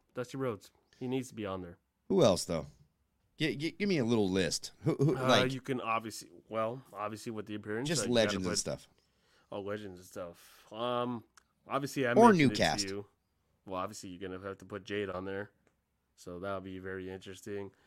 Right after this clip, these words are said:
Speaker 1: Um, I'm trying to think of legends that haven't really been on the game. Um, one that will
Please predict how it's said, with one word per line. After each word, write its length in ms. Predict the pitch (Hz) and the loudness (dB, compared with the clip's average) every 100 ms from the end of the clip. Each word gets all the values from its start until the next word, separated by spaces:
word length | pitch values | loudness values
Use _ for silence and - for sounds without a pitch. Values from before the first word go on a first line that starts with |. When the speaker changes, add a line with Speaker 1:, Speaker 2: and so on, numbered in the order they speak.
| _ _ _ - | _ _ _ -8
Speaker 1:
Um, 680 | 101 107 110 107 107 110 101 101 - - - | -2 0 2 2 2 0 -4 -16 -20 -20 -18
I'm 80 | 110 | -10
trying 200 | 123 120 | -6 -4
to 20 | |
think 120 | 117 | -6
of 100 | 104 | -6
legends 380 | 113 113 117 101 | -6 -6 -8 -10
that 160 | 95 | -10
haven't 240 | 110 113 104 | -10 -10 -10
really 240 | 104 113 | -10 -10
been 400 | 90 92 104 110 | -12 -12 -10 -6
on 140 | 107 101 | -6 -6
the 80 | 95 | -10
game. 520 | - 104 107 101 101 | -10 -8 -8 -8 -10
Um, 440 | 104 104 98 98 92 _ _ _ _ _ - | -8 -8 -8 -10 -16 _ _ _ _ _ -12
one 320 | 135 139 135 | -2 2 4
that 220 | 127 113 | 4 0
will 340 | 117 110 98 | -4 -12 -12